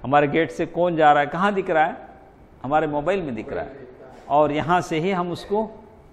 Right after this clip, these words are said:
गेट खोल भी लेते हैं, गेट बंद भी लेते हैं। किससे? मोबाइल से। ये देखिए,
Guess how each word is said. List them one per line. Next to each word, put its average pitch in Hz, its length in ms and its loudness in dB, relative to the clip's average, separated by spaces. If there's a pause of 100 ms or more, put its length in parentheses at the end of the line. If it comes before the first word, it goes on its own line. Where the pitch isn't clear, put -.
गेट 165 420 2
खोल 156 280 2
भी 170 100 0
लेते 180 320 0
हैं, 170 440 -4
गेट 156 240 2
बंद 156 280 -2
भी 208 120 0
लेते 180 320 -2
हैं। 156 200 -4
किससे? 196 540 -4 (800)
मोबाइल 165 400 2
से। 120 160 -8 (1300)
ये 120 60 -4
देखिए, 101 360 -2